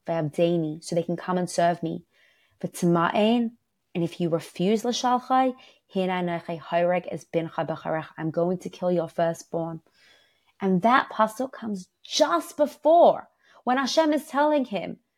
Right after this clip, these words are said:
when Hashem comes and says, "I'm gonna kill you." V'yivakesh hamisai.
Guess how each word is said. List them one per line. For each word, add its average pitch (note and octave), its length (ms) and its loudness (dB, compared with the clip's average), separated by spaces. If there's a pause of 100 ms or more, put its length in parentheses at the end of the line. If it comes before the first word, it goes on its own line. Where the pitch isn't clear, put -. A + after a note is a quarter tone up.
when A#3 80 -4
Hashem C4+ 320 0
comes C#4 240 -2
and A#3+ 100 -2
says, C#4 180 2
"I'm C4+ 200 -2
gonna C4+ 180 -2
kill C#4 240 0
you." G3 320 -4 (500)
V'yivakesh C4+ 520 2
hamisai. C4 640 -4